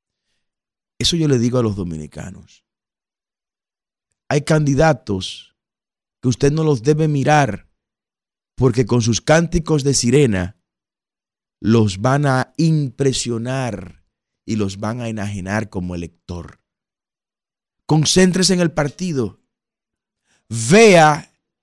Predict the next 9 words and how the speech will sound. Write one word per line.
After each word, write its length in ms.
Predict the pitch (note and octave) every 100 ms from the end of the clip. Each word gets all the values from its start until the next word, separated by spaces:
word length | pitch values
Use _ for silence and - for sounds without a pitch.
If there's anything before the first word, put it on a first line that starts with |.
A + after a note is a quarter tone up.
| _ _ -
el 260 | G3+ G3 D3+
partido. 840 | F3+ E3 - - A3 D3 G#2+ D#2 _ _ _ _ _ _ _ _ _ _ _ _ _ _ _ _
E 140 | G#3 G#3+
independientemente 1500 | G#3 F#3 F#3+ G3 F3+ E3 G#3 C4+ G#3+ A#3 G#3 A#3+ A#3 G#3+ G3
del 200 | F3+ -
candidato, 840 | F3+ E3 D#3+ G3 G3 - D3 -
mire 440 | C#3 F3+ B3+ A#3 A3
el 160 | G3
partido. 920 | A3+ G3+ - C#4 C4 G3 D3+ G#2 _